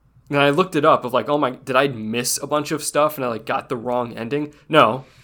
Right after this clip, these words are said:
just they are never answered. You keep coming across different versions of yourself that will, like, blip into your loop and be like, "Hey man, from what I learned from my loop, this shit's going on. You really gotta, like,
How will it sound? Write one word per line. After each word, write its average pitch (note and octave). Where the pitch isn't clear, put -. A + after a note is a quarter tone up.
just -
they C#3
are C3+
never B2+
answered. A#2+
You B2+
keep F#3
coming D#3+
across C3+
different A#2+
versions A2+
of B2+
yourself C#3
that -
will, A#2
like, G#2+
blip A#2+
into B2+
your B2+
loop B2
and A#2+
be B2
like, A#2+
"Hey D#3+
man, C#3+
from D3
what D#3
I F3
learned E3
from C#3
my D3
loop, B2
this D3+
shit's -
going A#2+
on. A#2
You B2+
really C#3+
gotta, B2+
like, A#2+